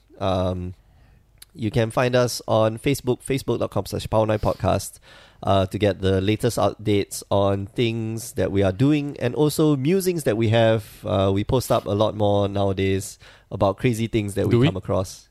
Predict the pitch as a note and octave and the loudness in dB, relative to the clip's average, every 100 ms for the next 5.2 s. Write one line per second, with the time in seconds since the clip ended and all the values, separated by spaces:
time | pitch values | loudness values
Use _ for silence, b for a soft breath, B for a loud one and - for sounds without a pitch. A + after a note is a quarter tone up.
0 | - F#3+ A2+ F#2+ F#2 G#2 - G#2+ G2+ G#2 | -8 -2 0 0 0 -2 0 2 2 0
1 | A2+ G#2 G2 F#2 F2+ F#2+ A2 A#2+ F#2+ F2 | -2 -2 0 0 0 -2 -2 -2 -4 -6
2 | F2 B B B B B - G#2+ G#2+ G#2+ | -10 B B B B B 0 2 4 4
3 | G#2+ G#2+ G#2+ G#2+ G#2 G2 G2 G2 - _ | 4 4 2 0 -2 -2 -4 -6 -10 _
4 | _ _ - G2+ F#2+ B2+ B2 G2+ G#2 F#2+ | _ _ -4 0 0 0 2 0 -2 -6
5 | A#2 | -6